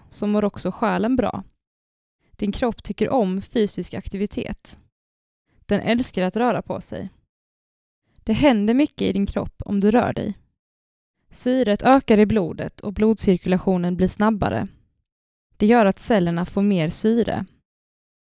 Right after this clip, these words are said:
Det innebär också att stress och trötthet minskar och du blir på bättre humör.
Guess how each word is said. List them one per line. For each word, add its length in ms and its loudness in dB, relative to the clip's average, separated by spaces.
Det 100 0
innebär 440 4
också 280 0
att 100 -2
stress 520 0
och 120 -8
trötthet 500 -2
minskar 760 -2
och 140 -6
du 80 2
blir 220 2
på 100 -6
bättre 340 -2
humör. 480 -2